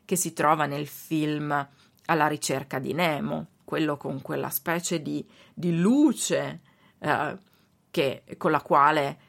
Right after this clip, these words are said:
attrae, eh, le sue prede? Beh, proprio quei tipi di pesci illuminano due lampade in questo salotto. E questo polipo sembra raccontare una storia, appunto leggere una storia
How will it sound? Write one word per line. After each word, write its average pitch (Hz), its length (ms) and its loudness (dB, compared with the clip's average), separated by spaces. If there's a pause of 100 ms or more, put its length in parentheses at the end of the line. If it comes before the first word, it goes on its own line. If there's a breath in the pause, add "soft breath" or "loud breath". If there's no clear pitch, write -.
(140 soft breath)
attrae, 156 1040 2
eh, - 200 -12
le 160 140 0
sue 156 200 -2
prede? - 680 -8 (300)
Beh, - 220 -2
proprio 320 360 2
quei 233 240 2
tipi - 320 -2
di - 140 -2
pesci 202 720 -2
illuminano 240 880 0 (220 soft breath)
due 311 300 2
lampade 165 800 0
in 196 140 -6
questo - 320 -10
salotto. - 840 -8 (960)
E - 320 -8 (340)
questo 320 360 0
polipo 202 600 2
sembra 156 440 -2
raccontare 180 1300 -2 (280)
una 202 220 0
storia, 131 560 -4
appunto - 400 -10
leggere 143 420 -2
una 131 160 -10
storia 139 720 -8